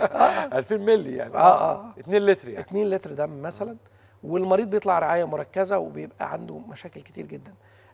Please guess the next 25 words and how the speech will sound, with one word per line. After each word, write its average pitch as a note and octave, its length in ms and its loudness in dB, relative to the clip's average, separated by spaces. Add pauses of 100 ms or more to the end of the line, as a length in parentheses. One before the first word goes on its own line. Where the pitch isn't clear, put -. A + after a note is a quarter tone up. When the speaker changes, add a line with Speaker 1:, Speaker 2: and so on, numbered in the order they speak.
Speaker 1:
العمليات D3+ 580 -2
دي C#4 300 -10 (640)
فادتنا G#3 520 -6
في - 200 -12
إن D#3+ 160 -12
إحنا F3+ 360 -8
نقدر D#3+ 440 -8
نعمل E3+ 460 -6 (340)
العملية D#3 600 -4
محدودة G3 600 -12
التدخل، G#3+ 640 -8 (340)
وهنا F3+ 360 -6
دايما D#3+ 300 -8
بقول E3 460 -10 (300)
لابد D3 400 -8 (380)
إن C#3 120 -14
أنا D3 180 -8
يبقى C#3+ 200 -10
معايا D3 420 -8 (340)
navigation C#3+ 760 -8
عشان C#3+ 300 -14
أقدر D#3 340 -10 (400)
أختار F#3+ 800 2
التارجت D3 500 -8
صح، - 300 -8